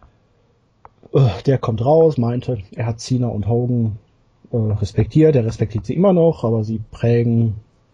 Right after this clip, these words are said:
oder präsentieren eine alte Ära. Die ist vorbei, jetzt ist seine Zeit. Und auch er hat einen Weihnachtswunsch, bringt doch bitte Authority back. Wir erfahren also weiterhin, dass Seth Rollins kein eigenes Gimmick hat, keinen eigenen Charakter, sondern nur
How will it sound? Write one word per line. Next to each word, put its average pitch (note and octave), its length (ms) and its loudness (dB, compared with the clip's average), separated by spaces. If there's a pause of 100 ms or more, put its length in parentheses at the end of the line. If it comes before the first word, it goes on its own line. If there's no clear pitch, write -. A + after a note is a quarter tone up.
(260)
oder A2 120 -2
präsentieren A2+ 580 0
eine G#2 280 -2
alte G2 300 -4
Ära. C3+ 680 4
Die G2+ 120 -6
ist - 140 -12
vorbei, A#2 340 0
jetzt G#2 220 -2
ist - 100 -8
seine A#2+ 280 2
Zeit. A2+ 540 -2 (760)
Und D3 380 4
auch C#3+ 140 -2
er G3+ 120 4
hat F3 140 0
einen C#3 240 2
Weihnachtswunsch, C3+ 640 0
bringt D3 340 2
doch B2 200 0
bitte A#2 400 -2 (100)
Authority C3 680 2
back. - 560 -12 (840)
Wir B2 280 -2
erfahren B2+ 420 -4
also - 320 -8
weiterhin, C3+ 480 0
dass A#2+ 180 -4
Seth - 240 -4
Rollins A2+ 320 0
kein A#2 220 0
eigenes A2 360 0
Gimmick E3 380 2
hat, D3 200 0
keinen A#2 240 0
eigenen A2 340 -2
Charakter, B2 460 0
sondern A#2 280 0
nur B2+ 280 4